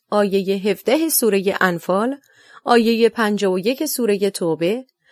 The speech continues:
آیه چهار سوره ابراهیم، آیه نود و شش سوره صافات و به ویژه آیه سی سوره دهر است.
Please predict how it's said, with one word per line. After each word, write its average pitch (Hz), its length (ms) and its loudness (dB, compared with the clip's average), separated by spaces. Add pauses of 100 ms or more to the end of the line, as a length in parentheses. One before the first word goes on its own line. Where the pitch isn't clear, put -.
(200)
آیه 214 440 2
چهار 247 400 0
سوره 214 480 2
ابراهیم، 190 720 -2 (380)
آیه 220 420 4
نود 196 320 2
و 196 40 -2
شش 269 280 -2
سوره 214 420 0
صافات 208 600 -4 (380)
و 247 120 4
به 302 160 0
ویژه 180 380 0 (280)
آیه 202 460 2
سی 320 340 0
سوره 196 460 -2
دهر 190 300 -2
است. 151 360 -6